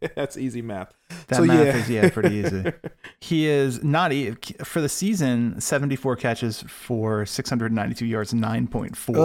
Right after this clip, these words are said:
Speaker 1: Ugh,
Speaker 2: a catch.
Speaker 1: ugh. I remember when, I mean, that was Peter Warrick's, like,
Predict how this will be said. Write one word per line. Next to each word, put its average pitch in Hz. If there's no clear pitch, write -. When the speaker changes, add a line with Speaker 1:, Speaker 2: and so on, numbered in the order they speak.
Speaker 1:
Ugh, 139
Speaker 2:
a -
catch. -
Speaker 1:
ugh. 127
I 165
remember 147
when, 117
I 127
mean, -
that 147
was 120
Peter 117
Warrick's, 107
like, 71